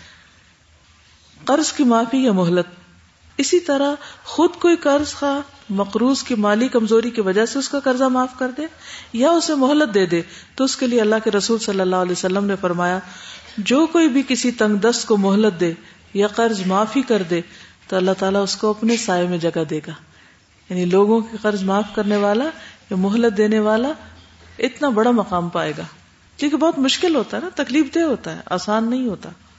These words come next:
کہ آپ کو مال کوئی لے جائے اور پھر واپس کرنے کی فکر ہی نہ کرے یا دے ہی نہ، اور ساری زندگی آپ تکلیف میں رہیں کہ اس نے میرا قرضہ واپس نہیں کیا۔ آپ بڑے سے بڑا صدقہ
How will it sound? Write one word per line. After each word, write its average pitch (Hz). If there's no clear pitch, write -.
کہ -
آپ 190
کو 208
مال 190
کوئی 190
لے 180
جائے 202
اور 190
پھر 190
واپس 175
کرنے 185
کی 196
فکر 185
ہی 202
نہ 185
کرے 170
یا 208
دے 180
ہی 208
نہ، 180
اور 202
ساری 214
زندگی 220
آپ 214
تکلیف 185
میں 180
رہیں 170
کہ 196
اس 185
نے 190
میرا 180
قرضہ 180
واپس 170
نہیں 170
کیا۔ -
آپ 240
بڑے 233
سے 339
بڑا 311
صدقہ 294